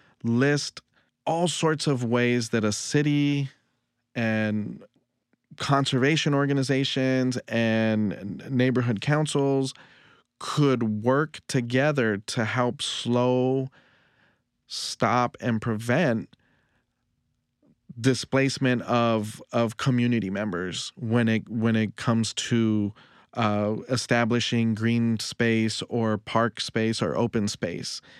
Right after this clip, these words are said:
in, in the neighborhoods along the L A River. So for us, that was a direct action that we were able to take. I don't think anyone expected Audubon to, to lead that, that charge. I don't even think we expected <laughs> to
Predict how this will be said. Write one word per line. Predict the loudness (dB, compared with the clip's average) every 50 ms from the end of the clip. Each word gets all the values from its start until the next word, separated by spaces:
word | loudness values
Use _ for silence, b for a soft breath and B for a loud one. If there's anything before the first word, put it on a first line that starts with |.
| B B B
in, | 0 2 4 4 2 2
in | 2 2 2
the | 2 2
neighborhoods | 2 2 2 2 0 0 0 0 0
along | 0 -2 0 0 0 -2
the | -2 -2
L | -2 -2 -2 -2
A | 0
River. | 0 0 0 2 0 0
So | 0 0 -2 -2 -2
for | 0 0 2 2
us, | 2 2 2 0 -4 -8 B B B B B B B -6
that | -2 0 0 0 0 0
was | -2 0 0
a | 0 0
direct | 0 2 2 2 2 0 -2 -6 -12 _
action | -4 -2 -2 -2 -2 -4 -4 -4 -6 -8 -10 -12 -16 _ _ -4
that | 0 2 2 2 4
we | 4 4 4 4
were | 4 2 2
able | 2 0 0 0 0 0 -2
to | -2 -4
take. | -2 0 0 0 2 0 -2 -4 -8 -16 -20 b b b b b b b b
I | 2 4
don't | 4 4 2 4
think | 4 4 4 4 4
anyone | 4 4 4 4 4 4 4 4 4 2 0 0 -4 B B B B B B B
expected | B -4 -2 0 0 0 0 0 0 0 2
Audubon | 2 2 2 2 2 2 2 2 0 0
to, | -2 -2 0 0 2 2 2 0 -2 -4 -6 B B B B B B B B B B B B B B B _ _ _ _ -20 -20 -20 _ -16 -8 -2
to | 0 2
lead | 2 4 4 4 4 4 2
that, | 2 2 2 0 -2 -2
that | 0 0 0 2 0
charge. | 0 0 0 2 2 2 2
I | 2 2
don't | 4 4 2
even | 2 2 2 2
think | 2 2 0 0 0
we | 0 2 4 4 4
expected | 4 2 0 0 0 0 2 2 0 2 2
<laughs> |
to | 2